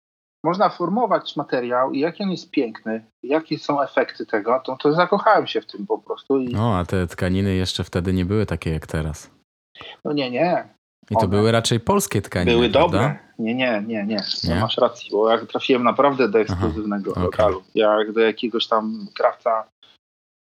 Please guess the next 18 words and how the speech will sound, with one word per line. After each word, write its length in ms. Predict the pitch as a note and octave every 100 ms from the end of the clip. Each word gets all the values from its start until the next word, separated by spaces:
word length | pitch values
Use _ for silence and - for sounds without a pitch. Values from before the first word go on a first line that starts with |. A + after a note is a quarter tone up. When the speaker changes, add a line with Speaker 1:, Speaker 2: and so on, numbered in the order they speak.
| A#2 A2+
Speaker 1:
pana 300 | A#2+ A#2 A2
Zbigniewa, 640 | A#2 C3 A#2+ B2+ A#2 A#2+
co 140 | - B2+
tam 200 | A#2 A2
poprawki 560 | B2 A2+ C#3 - C3+
robi, 240 | B2+ A#2+ B2+
to 120 | B2+
nie 140 | B2
było. 300 | D3 A#2+ G2
To 280 | - A2+ A2+
ja 140 | A2 A2
trafiłem 520 | A2+ - A#2+ A#2+ A2+
do, 260 | A#2 A2+ A2+
do 100 | G#2+
salonu 420 | - B2 B2+ A#2+
mody 500 | A#2 A#2 A2+ A#2 A#2 - G2+
najlepszego 720 | A#2+ A#2 A#2 - B2+ A#2
w, 40 | B2